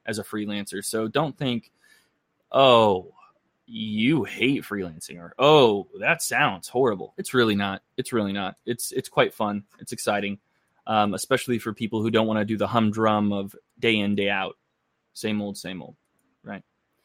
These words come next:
Let's see here. Uh, we're about halfway through the podcast. I wanna shift gears and say, first and foremost, we're here every Wed-, Monday through Friday,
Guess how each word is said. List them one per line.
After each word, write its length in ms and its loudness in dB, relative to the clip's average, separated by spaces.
Let's 200 0
see 160 -2
here. 400 -4
Uh, 600 4
we're 120 4
about 180 8
halfway 280 6
through 140 0
the 60 -2
podcast. 680 6
I 100 -2
wanna 200 4
shift 460 0
gears 680 0
and 840 -4
say, 960 -6
first 300 4
and 120 -2
foremost, 340 0
we're 100 -2
here 240 2
every 380 2
Wed-, 260 4
Monday 260 2
through 140 -6
Friday, 400 4